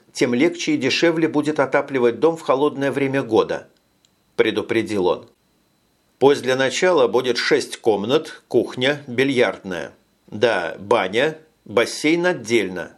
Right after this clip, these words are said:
но чтобы к ним вела галерея", размечтался Сомов.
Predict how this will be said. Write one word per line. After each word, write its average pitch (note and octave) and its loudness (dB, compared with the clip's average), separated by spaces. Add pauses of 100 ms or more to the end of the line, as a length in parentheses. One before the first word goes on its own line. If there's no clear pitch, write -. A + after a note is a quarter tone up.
но G#2+ 0
чтобы A2+ 0
к - -4
ним D#3 0
вела B2 4
галерея", A#2+ 0 (760)
размечтался G#2 0
Сомов. E2 -2